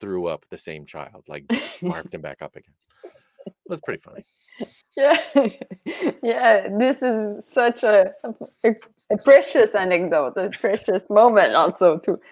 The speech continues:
Speaker 2: to have access to this. And, um, I want to ask you, where do you see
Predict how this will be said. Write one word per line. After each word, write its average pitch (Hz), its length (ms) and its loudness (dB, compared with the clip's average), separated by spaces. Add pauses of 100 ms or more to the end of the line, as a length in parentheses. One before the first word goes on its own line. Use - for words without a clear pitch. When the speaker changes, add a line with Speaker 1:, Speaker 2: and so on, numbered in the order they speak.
(220)
Speaker 2:
to 214 80 2
have 190 140 4
access 190 420 -4
to 185 140 -6
this. 175 420 -6 (320)
And, 226 240 4
um, 226 300 6 (180)
I 240 100 4
want 254 300 4
to 269 160 6
ask 214 320 2
you, 247 100 2
where 214 480 4
do 202 80 0
you 202 160 0
see 190 300 -8